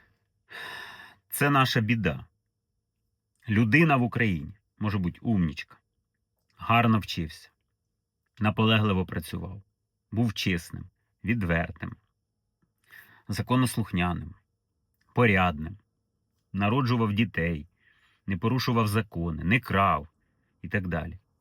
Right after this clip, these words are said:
І от поставте перед собою німе питання. А хтось в Україні гарантує такій людині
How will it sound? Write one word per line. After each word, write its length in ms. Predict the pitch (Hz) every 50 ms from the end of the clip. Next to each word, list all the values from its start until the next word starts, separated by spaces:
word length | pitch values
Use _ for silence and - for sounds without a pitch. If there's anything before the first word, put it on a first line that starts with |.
| _ _ _ _ _ _ _ _ _ -
І 60 | - 113
от 100 | - -
поставте 440 | 117 - - - 131 117 - -
перед 240 | - - 85 85 80
собою 380 | - - 80 78 76 80 - - _ _ _ _ _ _ _ _ _ -
німе 380 | 104 117 123 123 127 139 131
питання. 500 | - - 107 - - 85 82 82 - 95 - _ _ _ _ _ _ _ _ _ _ _ _ _ _ -
А 100 | - 98
хтось 400 | 92 - - 143 131 117 - - _ -
в 100 | 98 117
Україні 480 | 113 - 127 135 123 104 90 80 78
гарантує 720 | 78 87 117 131 135 143 131 - 196 202 208 175 123 104
такій 420 | - - 107 - - - 107 92 85
людині 640 | 87 90 85 85 98 139 170 175 156 113 82 82